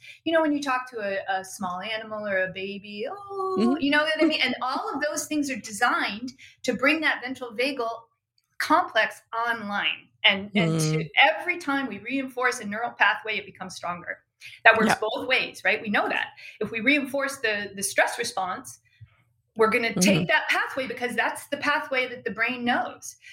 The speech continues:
Speaker 1: So, and in the yoga textbooks, it's so cool, you know, both the sutras and the Pradipika and, and some of the other Hatha Yoga texts, they do talk about replacing what they call bad habits, um, but, you know, I would argue maybe unhelpful patterns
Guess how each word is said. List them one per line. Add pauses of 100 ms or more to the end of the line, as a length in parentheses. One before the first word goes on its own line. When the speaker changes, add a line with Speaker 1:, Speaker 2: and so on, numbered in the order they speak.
(200)
Speaker 1:
So,
and
in
the
yoga (140)
textbooks,
it's
so
cool,
you
know, (140)
both
the
sutras
and
the
Pradipika
and,
and
some
of
the
other
Hatha
Yoga
texts, (580)
they
do
talk
about
replacing (460)
what
they
call
bad
habits, (260)
um,
but,
you
know,
I
would
argue
maybe
unhelpful
patterns